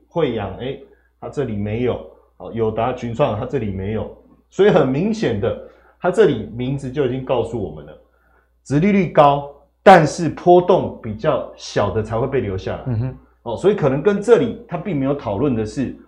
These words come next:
Speaker 1: 波动的问题。也就是说，我只要殖利率够好，
Speaker 2: 我就，
Speaker 1: 我就会纳进来，
Speaker 2: 我就选，好。
Speaker 1: 我就会纳进来。所以这两个稍微有点差异。所以呢，从这里我们已经得到一个很重要的结论了。基本上我会选-，我们会选这种E T F，都是喜欢比较好的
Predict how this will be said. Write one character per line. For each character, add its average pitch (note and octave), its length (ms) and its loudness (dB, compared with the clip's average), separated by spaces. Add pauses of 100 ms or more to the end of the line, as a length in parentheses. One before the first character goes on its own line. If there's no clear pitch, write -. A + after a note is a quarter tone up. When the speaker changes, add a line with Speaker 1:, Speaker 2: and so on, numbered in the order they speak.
(100)
Speaker 1:
波 C3 180 0
动 B2 220 0
的 G2+ 60 -4
问 G#2+ 240 -4
题。 - 240 -20 (460)
也 A#2+ 120 -6
就 G3 120 2
是 F#3 60 6
说， F3+ 180 4
我 E3 120 2
只 - 140 -2
要 D3+ 100 4
殖 C3 180 -6
利 C#3+ 120 -4
率 C3 100 -8
够 A#2+ 220 2
好， - 280 -14 (220)
Speaker 2:
我 A#2+ 160 -2
就， E3 100 6
Speaker 1:
我 F3 60 8
就 C3 60 2
会 - 20 0
纳 - 0 -
进 - 0 -
来， B2+ 80 2
Speaker 2:
我 - 40 0
就 E3 100 4
选， A2 420 -2
好。 A2 160 -4
Speaker 1:
我 A2+ 80 -2
就 C#3+ 120 4
会 C#3+ 60 2
纳 C3+ 180 -2
进 A#2 160 -8
来。 E2+ 140 -12
所 E3+ 140 -2
以 - 20 0
这 B3+ 140 8
两 A2 240 4
个 G2+ 80 -4
稍 C3+ 180 2
微 A2+ 120 0
有 A2 40 -4
点 F#2+ 180 -8
差 G2+ 280 -8
异。 G2 160 -10 (480)
所 A3+ 220 8
以 A#3 120 2
呢， E3+ 200 0
从 D#3+ 180 -2
这 A3+ 160 8
里 B2+ 140 4
我 G#2 100 -2
们 G#2+ 140 -4
已 G#2+ 40 -4
经 C#3+ 260 -4
得 A2+ 120 -2
到 C3+ 200 2
一 A2+ 40 -2
个 A2 60 -2
很 F#2+ 160 -6
重 C3 160 -2
要 A#2+ 60 -4
的 G#2 80 -4
结 F#2 220 -8
论 G#2+ 200 0
了。 D#2 60 -12 (440)
基 A#3 140 -2
本 E3 180 4
上 E3+ 300 2
我 A#2 100 0
会 F#3 140 2
选-， - 180 -4 (140)
我 B2+ 100 -4
们 C#3 140 0
会 G#3+ 140 6
选 A2 220 -2
这 D#3 120 -2
种 B2 240 -4
E C3+ 60 -6
T C3+ 180 -4
F， G#2+ 160 -6
都 A#2+ 160 -8
是 C3 160 -8
喜 G#2 180 -10
欢 A2+ 160 -4
比 G#2 80 -8
较 A2 160 -4 (120)
好 - 240 -6
的 G2 140 -6